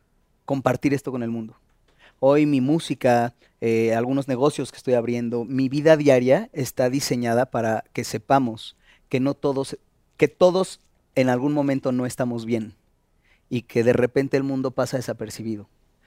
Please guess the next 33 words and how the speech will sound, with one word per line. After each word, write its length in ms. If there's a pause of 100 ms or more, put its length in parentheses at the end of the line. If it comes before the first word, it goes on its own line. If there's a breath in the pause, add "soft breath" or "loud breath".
(200 soft breath)
Un 160
abrazo, 520
un 160
"¿cómo 260
estás?", 760
un... 420 (640)
o 60
sea, 100
ver 160
a 80
tu, 240 (240)
a 100
tu 120
colega 480
de 80
tu 120
oficina 500
que 120
ya 140
lleva 220
tres 280
días 300
con 140
la 80
misma 320
ropa, 320
deberías 320
acercarte 420
y 20
preguntarle, 380
"Oye, 220
¿todo 260
bien?". 220